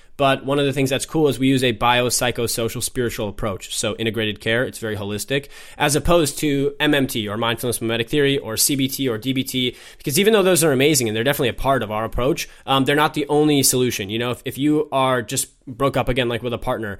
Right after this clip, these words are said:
you're not just gonna go sit down and say, "Hey, meditation is the immediate thing that I need to do."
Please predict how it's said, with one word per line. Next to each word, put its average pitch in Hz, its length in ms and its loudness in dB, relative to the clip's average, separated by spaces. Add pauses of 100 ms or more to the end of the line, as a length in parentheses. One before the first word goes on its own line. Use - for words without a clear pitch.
(160)
you're 143 120 2
not 143 100 2
just - 100 -2
gonna 160 140 0
go 139 100 2
sit 139 160 -2
down 139 120 0
and 127 100 0
say, 127 140 0
"Hey, 120 320 0
meditation 127 560 0
is 107 100 -4
the 117 240 0
immediate 123 340 0
thing 117 140 -2
that 110 100 -2
I 107 60 -4
need 107 160 -4
to 113 80 -8
do." 98 240 -6